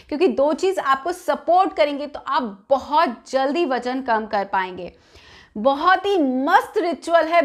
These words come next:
बहुत ही मैजिकल रिचुअल है। मैंने अपने साथ किया है, इसलिए आपके साथ लेकर आई हूँ। करके देखिए, इतना जादुई उपाय है ये, आपको ज़रूर कि ज़रूर फ़ायदा होगा। अगर आप लोग थक चुके हैं ना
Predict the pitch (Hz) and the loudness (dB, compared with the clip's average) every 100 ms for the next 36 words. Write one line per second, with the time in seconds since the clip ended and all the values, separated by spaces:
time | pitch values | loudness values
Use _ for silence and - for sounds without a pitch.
0 | 214 220 285 330 349 415 330 269 254 277 | 0 0 0 0 0 0 2 4 4 2
1 | 269 427 415 349 339 - 330 320 349 339 | 0 -2 -2 -2 -6 -4 -4 -2 -2 -2
2 | 349 370 - 294 - 320 381 415 - - | -2 -4 -4 -4 -4 -4 -4 -6 -8 0
3 | 294 339 349 330 330 320 330 339 - 311 | 2 2 0 -4 -2 -2 -4 -10 -10 -10
4 | 330 392 349 - 320 302 302 294 240 220 | -4 -2 -2 -2 -6 -2 -2 -4 -6 -4
5 | 214 233 214 202 202 196 - - - _ | -4 -4 -4 -6 -8 -10 -16 -20 -20 _
6 | 349 349 - 453 359 339 392 381 349 392 | 2 2 2 0 0 -2 -4 -4 -2 0
7 | 330 220 269 254 240 370 427 403 262 254 | 0 0 0 0 0 2 2 0 2 4
8 | 247 262 240 240 269 370 - _ _ - | 4 -2 -6 -4 -6 -8 -14 _ _ -2
9 | 269 311 - 370 349 220 247 285 339 330 | 0 0 -2 -6 -4 0 0 0 -2 -4
10 | 349 277 190 247 247 339 403 403 247 214 | -4 -4 -2 -2 0 2 0 2 2 2
11 | 214 214 202 208 233 269 269 330 - - | 0 -2 -6 -6 -4 -6 -4 -8 -8 -2
12 | 320 - - 349 302 285 247 262 | -2 -2 -8 -6 -4 -4 -4 -4